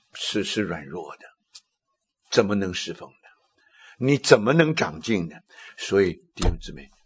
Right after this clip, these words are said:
感谢主，这就是那个荣耀的一面。我们的主一直到今天，他仍旧服侍我们。所以这个就是我们的主今天在天上他所做的。那另外一面呢，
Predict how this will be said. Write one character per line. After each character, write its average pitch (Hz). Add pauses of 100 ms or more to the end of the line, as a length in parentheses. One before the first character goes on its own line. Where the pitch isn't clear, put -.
(140)
感 82
谢 92
主， 71
这 104
就 90
是 -
那 92
个 87
荣 85
耀 120
的 85
一 90
面。 87 (200)
我 90
们 95
的 104
主 82
一 180
直 -
到 107
今 101
天， 98 (440)
他 -
仍 87
旧 82
服 -
侍 -
我 -
们。 - (960)
所 107
以 92 (400)
这 135
个 104
就 104
是 -
我 80
们 80
的 98
主 82
今 131
天 117 (300)
在 87
天 85
上 - (280)
他 -
所 69
做 -
的。 - (560)
那 123
另 220
外 139
一 107
面 98
呢， 82